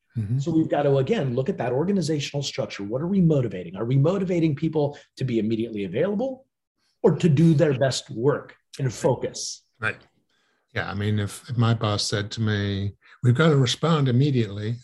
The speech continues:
Speaker 1: I'd probably say, "Well, give me a few days to think about that."
Speaker 2: Yeah.
Speaker 1: Um, <laughs> right?
Speaker 2: Yeah.
Speaker 1: Uh, because, uh,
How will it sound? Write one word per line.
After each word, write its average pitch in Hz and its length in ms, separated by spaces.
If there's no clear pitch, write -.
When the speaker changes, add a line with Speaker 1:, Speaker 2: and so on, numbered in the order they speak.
Speaker 1:
I'd 123 120
probably 123 320
say, 113 400
"Well, 131 140
give 185 120
me 233 120
a 185 40
few 180 220
days 165 300
to 120 80
think 185 340
about 92 300
that." - 160
Speaker 2:
Yeah. 98 160
Speaker 1:
Um, 101 760
<laughs> - 60
right? 151 460
Speaker 2:
Yeah. 180 140
Speaker 1:
Uh, 117 320
because, - 680
uh, 120 400